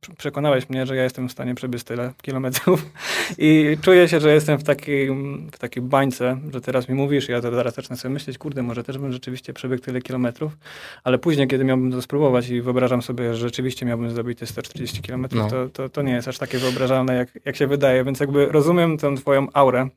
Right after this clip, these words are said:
Speaker 2: Tak.
Speaker 1: e, tego, że przedstawiasz to w taki sposób, gdzie każdy mógłby to zrobić. I rzeczywiście, ja, ja to czuję momentalnie. <laughs> Ja już to
Speaker 2: Cieszę
Speaker 1: zacząłem
Speaker 2: się,
Speaker 1: patrzeć.
Speaker 2: Stan. Bardzo się cieszę. Bardzo dobrze, że to czujesz. Cała trudność nie jest w przebiegnięciu stu czterdziestu kilometrów.
Speaker 1: Mhm.
Speaker 2: Cała trudność tego sportu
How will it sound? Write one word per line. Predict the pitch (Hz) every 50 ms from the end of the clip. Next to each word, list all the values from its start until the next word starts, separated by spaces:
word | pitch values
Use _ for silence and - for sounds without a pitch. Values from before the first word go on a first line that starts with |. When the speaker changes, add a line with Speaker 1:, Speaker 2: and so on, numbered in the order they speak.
| _ _ _
Speaker 2:
Tak. | - 131 120 120 123
Speaker 1:
e, | 123 127 143 - _
tego, | - 139 135 139 135
że | 131 131 127 127 127
przedstawiasz | 123 - 131 - - - 127 131 123 - -
to | - 123
w | -
taki | 127 - - 123
sposób, | - - - - 127 - - 123 - -
gdzie | 127 127 120 120 117 120 - _ _ _ _ _ _ _
każdy | - 127 127 120 131
mógłby | 127 127 120 123 123
to | - 123
zrobić. | 127 123 117 117 113 127
I | 123
rzeczywiście, | 135 131 - 160 165 160 160 135
ja, | 127 123 -
ja | 139 131
to | - 151
czuję | - 147 139 135 135
momentalnie. | 143 147 143 135 135 131 120 117 120 123 - - - -
<laughs> | - - -
Ja | 160 - - -
już | 240 - -
to | - - 156
Speaker 2:
Cieszę | 151 - -
Speaker 1:
zacząłem | 151 156 - -
Speaker 2:
się, | - 156
Speaker 1:
patrzeć. | 131 - - - 127 113 - -
Speaker 2:
Stan. | - - - - - - - - - -
Bardzo | 151 143 139 131
się | 127 117
cieszę. | - - - - - 135 143 151 151 - - - - - - -
Bardzo | 127 117 143 147 147 151 147
dobrze, | 143 147 135 139 139
że | 139
to | 139 - 135
czujesz. | - - 131 120 120 127 139 147 - - - - - - - _ -
Cała | - 190 220 202
trudność | - - 180 202 180 175 185 175 - - -
nie | 180 185 208 214
jest | 202 - -
w | -
przebiegnięciu | - - 139 117 120 113 117 110 110 107 - -
stu | - - 113
czterdziestu | - - 120 110 107 107 - - - -
kilometrów. | - 104 104 101 101 101 - - - _ _ -
Speaker 1:
Mhm. | 131 117 139 151 156 151
Speaker 2:
Cała | - 165 196 233 214
trudność | - - 156 135 117 113 120 139 151 -
tego | - 156 143 139
sportu | - - - - 131 110 104 - 110 120 143 165 160